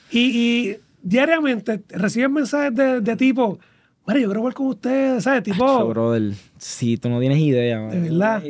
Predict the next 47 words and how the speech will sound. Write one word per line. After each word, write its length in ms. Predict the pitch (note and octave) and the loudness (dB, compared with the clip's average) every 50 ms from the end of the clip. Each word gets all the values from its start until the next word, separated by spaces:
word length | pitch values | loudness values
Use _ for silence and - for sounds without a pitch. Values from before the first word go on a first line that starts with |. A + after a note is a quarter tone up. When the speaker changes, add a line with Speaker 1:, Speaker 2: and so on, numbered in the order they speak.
| C#3 B2 | -10 -4
Speaker 2:
Sí, 200 | - C#3+ C#3+ C3+ | 0 2 2 2
mano, 220 | B2+ C3 C3 A#2+ | 2 0 0 0
son, 280 | - C3 B2 C3 B2+ A#2+ | 0 -2 -2 -2 -2 -2
son 180 | - C3 C3 | -2 -2 0
muchos, 320 | C3+ C3+ C#3 C#3 - E3 D3 | 2 2 0 2 2 2 2
pero 140 | D3+ C#3+ | 4 4
yo 100 | C3+ C3 C3 | 4 4 4
les 100 | C#3 C#3 | 2 2
digo, 180 | D3 D3 C#3+ C#3 | 2 2 2 2
"Mira, 200 | C#3+ C#3+ D3 C#3 | 2 2 2 0
mano, 180 | C#3 C#3 D3 D3 | 0 0 -2 0
no, 100 | C#3 C#3 | 0 0
el 200 | C3 - C3 C3 A#2+ | 0 0 0 0 2
requisito 420 | C#3 C#3+ C#3 C3+ B2+ C3 C3+ D3+ | 2 0 0 0 0 0 2 2
no 80 | D#3+ E3+ | 4 4
es 60 | F3 | 4
Speaker 1:
Exacto, 160 | - E3 D#3 | 4 4 4
Speaker 2:
meter 120 | D#3+ E3 | 4 4
Speaker 1:
¿cuál, 120 | D3+ C3+ C3+ | 4 4 6
Speaker 2:
bola". 180 | D3+ D#3+ C#3+ A#2+ | 6 6 4 2
Speaker 1:
cuál 140 | B3+ C4+ D#4 | 2 0 0
es 120 | D4+ - | 0 0
tu, 220 | - E4 D#4+ D#4 | 0 0 0 0
cuál, 160 | D#4+ C#4+ C#4+ D#4+ | 0 0 0 0
exacto, 300 | C4+ - - C#4+ - D#4 | -2 0 -2 -2 0 0
cuál 100 | C#4 D4 | -2 -2
es 40 | D#4 | -2
tu 80 | F4 E4 | -2 -4
contestación 440 | E4+ D#4+ C#4+ - - C#4 C#4+ E4 E4+ | -4 -4 -4 -4 -4 -2 -2 -2 -2
para 120 | D#4+ C#4 | -2 -2
que 60 | B3 B3 | -2 0
tampoco 320 | A#3 G#3+ F3 A3 B3+ C4 | -2 -2 -2 -2 -2 0
te 80 | C4+ C4 | 0 0
veas 160 | C#4 C4+ C4 | 0 -2 -2
como 160 | C#4+ C4 B3 | -2 -4 -2
que, 60 | A#3 | 0
"Ah, 140 | B3 B3+ G#3+ | 0 0 0
ya 120 | G#3 A3+ | 0 0
lo"? 200 | A#3+ A3 G3 D#3+ - | 0 0 -2 -4 -4
Speaker 2:
No, 380 | G2+ B2 B2+ C3 C#3+ D#3 E3 E3 | -4 -2 0 2 2 2 2 2
sí, 220 | - D#3 E3+ F#3 | 2 2 2 2
sí, 140 | - F#3+ G3 | 2 2 2
no, 140 | G3+ G#3 G#3+ | 2 2 2
o 140 | F3 G#2 B2 | 0 -2 -4
sea, 200 | - D3 C3 C3 | -2 0 0 0
como 200 | C3 B2+ C3 C3 | 0 -2 -2 0
que 320 | B2+ C3 B2 A#2 A2+ G#2+ | 2 2 2 2 0 -4